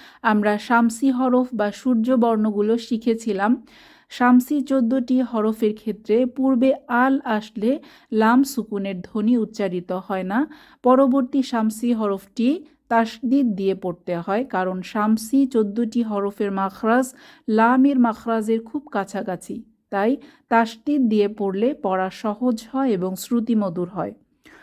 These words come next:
আজকের পাঠে আমরা কমারি হরফগুলো শিখব। কমারি হরফগুলো শামসি অক্ষরের বিপরীত।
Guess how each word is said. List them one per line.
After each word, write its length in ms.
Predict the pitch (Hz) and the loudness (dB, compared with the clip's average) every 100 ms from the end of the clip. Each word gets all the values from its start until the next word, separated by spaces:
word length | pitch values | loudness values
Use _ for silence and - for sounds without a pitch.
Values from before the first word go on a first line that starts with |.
| - _ - | -20 _ 0
আজকের 460 | 247 247 - 294 | 0 0 -4 -2
পাঠে 420 | 277 208 208 240 | 0 -2 -2 -2
আমরা 320 | 226 185 190 190 | -2 -2 -2 -2
কমারি 500 | 240 254 247 269 277 | 2 4 4 4 -2
হরফগুলো 640 | 247 220 214 214 202 196 | -2 -2 -2 -4 -4 -4
শিখব। 600 | 196 202 - 196 269 311 _ | -6 -12 -6 0 0 -2 _
কমারি 420 | 226 220 240 254 | 0 2 2 2
হরফগুলো 720 | 254 233 190 185 - 220 202 254 | -2 -2 -4 -4 -6 -2 0 -2
শামসি 640 | - 220 226 226 - 285 | -2 0 0 -2 -2 -4
অক্ষরের 600 | - 202 - - 220 269 | -2 -6 -6 -2 0 2
বিপরীত। 640 | 214 220 220 175 165 - | 2 0 0 -4 -4 -8